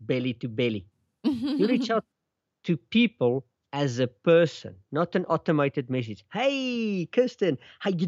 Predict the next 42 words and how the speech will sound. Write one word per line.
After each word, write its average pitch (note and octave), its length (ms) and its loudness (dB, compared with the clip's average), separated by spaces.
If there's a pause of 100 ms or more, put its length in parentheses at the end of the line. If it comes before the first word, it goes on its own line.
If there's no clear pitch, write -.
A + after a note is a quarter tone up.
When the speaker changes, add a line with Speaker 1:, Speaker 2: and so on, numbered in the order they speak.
(100)
Speaker 1:
doing?" G#3+ 600 6
And D#3+ 120 0
all F3+ 180 2
of F#3+ 60 2
that F#3 120 4
Speaker 2:
Yeah. F3+ 120 2
Speaker 1:
stuff. E3+ 180 0
Speaker 2:
"Hey, D#4 200 2
Speaker 1:
No. D4+ 60 -6
Speaker 2:
girl." C#4+ 640 4
That's G3+ 220 -4
what F3+ 60 4
I F#3 60 4
get F3+ 240 0
on F#3 180 4
Speaker 1:
"Hey, D4+ 240 4
Speaker 2:
Facebook. C4+ 440 0 (280)
<laughs> - 220 -6
Speaker 1:
girl." - 160 -2
Like, E3 160 4 (360)
"Whoa." E3+ 1080 6 (200)
Yeah. F3 400 6 (280)
You E3+ 100 2
know, F3 260 4
it, D#3+ 240 -2
it - 180 -6
just - 260 -4
makes F3 260 0
me D#3+ 100 -2
sick. - 360 -6 (680)
And E3 240 0
a D#3 60 4
lot A#3 180 2
of - 80 -8
people A3 240 -4
have F3 160 -4
criticized F3+ 640 -4
me. B2 60 -8
"Oh, E3+ 180 2
but D3+ 200 -4
you D#3 120 -2
can D#3+ 180 -2